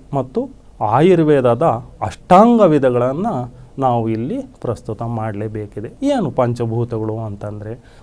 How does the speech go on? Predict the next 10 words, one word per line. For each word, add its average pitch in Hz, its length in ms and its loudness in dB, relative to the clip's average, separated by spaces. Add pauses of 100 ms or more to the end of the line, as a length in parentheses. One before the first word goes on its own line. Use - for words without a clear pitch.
ಮತ್ತು 156 260 -2
ಈ 165 200 -2
ಪಂಚಭೂತಗಳ 160 880 0 (560)
ಜೊತೆ 131 300 0
ಜೊತೆಗೆ 185 600 0 (300)
ಆಯುರ್ವೇದದಲ್ಲಿ 160 1080 2 (400)
ಅಷ್ಟಾಂಗ 226 580 2
ವಿಧಗಳು 127 560 2
ಅಂತಂದ್ರೆ 127 640 -6
ಯಾವುವು? 113 520 4